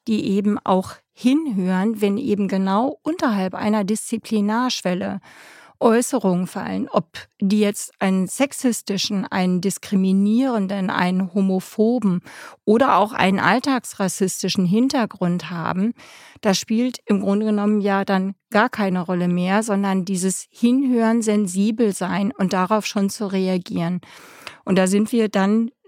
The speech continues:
sehr wohl bei Supervision und Coaching, Frau Hove, weil das gerade ja auch meine Aufgabe ist, mit Führungskräften daran zu arbeiten. Führungskräfte sind gut darin geschult, eindeutig, ja, strafrechtlich relevante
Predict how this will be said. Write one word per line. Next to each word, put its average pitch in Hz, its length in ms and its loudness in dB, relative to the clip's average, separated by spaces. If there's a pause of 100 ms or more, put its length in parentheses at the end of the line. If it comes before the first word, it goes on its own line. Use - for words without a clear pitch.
(180)
sehr 196 320 2
wohl 196 240 4
bei 233 160 0
Supervision 226 720 0
und 226 120 0
Coaching, 220 460 0
Frau 208 240 -4
Hove, 214 460 0 (160)
weil 190 340 0
das - 280 -2
gerade 202 360 0
ja 208 200 0
auch 175 140 -2
meine 214 440 0
Aufgabe 202 560 0
ist, - 320 -4
mit 214 160 0
Führungskräften 208 960 0
daran 214 420 2
zu - 220 -6
arbeiten. 180 800 -2 (720)
Führungskräfte 240 720 0
sind 202 240 2
gut 330 200 0
darin 240 340 2
geschult, 226 500 0
eindeutig, 196 1120 2 (100)
ja, 196 340 2
strafrechtlich 208 800 0
relevante 202 840 2